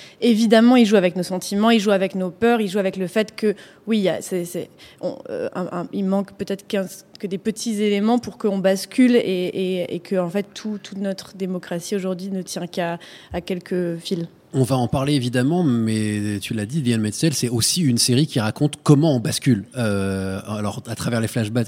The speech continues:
Speaker 2: et cetera, mais comment une société, a priori, saine va, euh, glisser vers ce, cette chose qui paraît improbable, mais qui est ça, c'est ça qui est terrifiant, qui ne l'est pas tant que ça.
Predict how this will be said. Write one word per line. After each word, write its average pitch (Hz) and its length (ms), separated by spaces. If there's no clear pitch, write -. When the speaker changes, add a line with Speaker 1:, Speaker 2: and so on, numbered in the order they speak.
Speaker 2:
et 110 120
cetera, 131 320
mais 123 100
comment 135 380
une 123 100
société, 131 560
a 104 40
priori, 123 640
saine 156 540
va, 127 280
euh, 110 220
glisser 117 680
vers 123 260
ce, 101 400
cette - 240
chose 175 300
qui - 100
paraît 135 380
improbable, 147 580
mais 120 140
qui - 120
est - 40
ça, 139 160
c'est 101 100
ça 120 200
qui 127 100
est - 120
terrifiant, 110 360
qui - 160
ne 107 120
l'est 107 120
pas - 140
tant 143 180
que - 40
ça. 117 160